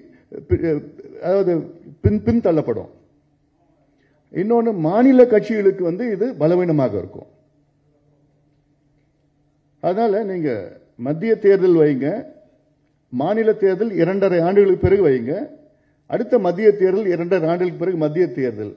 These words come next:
இரண்டரை ஆண்டுகளுக்கு பிறகு மாநில தேர்தல் அப்படின்னு வைங்க.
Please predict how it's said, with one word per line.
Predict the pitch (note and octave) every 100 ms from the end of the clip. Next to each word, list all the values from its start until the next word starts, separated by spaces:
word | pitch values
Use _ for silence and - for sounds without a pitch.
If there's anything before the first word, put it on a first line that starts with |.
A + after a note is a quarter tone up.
| _
இரண்டரை | D#3 F#3+ F#3+ E3+
ஆண்டுகளுக்கு | F3 F3+ E3
பிறகு | F#3+
மாநில | D#3 E3 E3 D#3
தேர்தல் | C3 A2+ G2+ F#2+ _ -
அப்படின்னு | D3 G3 A#3 F3+
வைங்க. | -